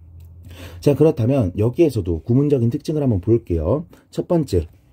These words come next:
we believe 라고 하는 부분을 먼저 같이 보도록 하겠습니다. We believe 라고 하면은 여기서 가리키는 we가 누구예요? 여기서 가리키는 we, 화자를 포함한, 작가를 포함한 독자들을 말하는 거죠.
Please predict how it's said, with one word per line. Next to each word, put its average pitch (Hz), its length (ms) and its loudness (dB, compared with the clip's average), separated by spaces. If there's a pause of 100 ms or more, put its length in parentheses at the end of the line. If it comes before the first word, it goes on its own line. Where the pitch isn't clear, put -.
(240)
we 147 280 2
believe 95 720 0 (300)
라고 120 300 2
하는 127 200 2
부분을 127 440 0
먼저 95 240 -2
같이 90 240 -8
보도록 110 360 -4
하겠습니다. 87 500 -4 (680)
We 185 200 2
believe 131 460 4
라고 120 200 0
하면은 127 520 0 (260)
여기서 170 260 0
가리키는 139 380 0
we가 139 180 2
누구예요? 95 480 -2 (840)
여기서 127 220 0
가리키는 104 400 0
we, 104 220 0 (1800)
화자를 175 540 2
포함한, 110 420 0
작가를 131 520 -4
포함한 127 520 2
독자들을 170 500 0
말하는 90 320 -2
거죠. 98 340 -2